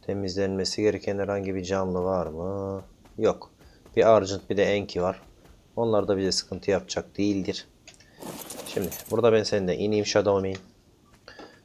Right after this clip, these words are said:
Burada Desmorus'a bineceğim. Yukarıdan takip edelim. Sende ne var? Bakalım şu Allosaurus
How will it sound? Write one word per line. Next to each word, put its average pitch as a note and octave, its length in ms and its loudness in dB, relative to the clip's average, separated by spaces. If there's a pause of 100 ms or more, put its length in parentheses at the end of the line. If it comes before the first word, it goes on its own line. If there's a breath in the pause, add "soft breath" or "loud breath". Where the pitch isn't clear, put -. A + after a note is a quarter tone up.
(500 loud breath)
Burada D3 300 4
Desmorus'a A#2 580 6
bineceğim. F#2 360 0 (340)
Yukarıdan A2 480 6
takip F2 340 6
edelim. E2+ 280 0 (360)
Sende A2+ 360 -4
ne B2 120 -2
var? G#2+ 140 -4 (1300)
Bakalım G#2+ 480 -2
şu A2 320 -2
Allosaurus G2+ 640 0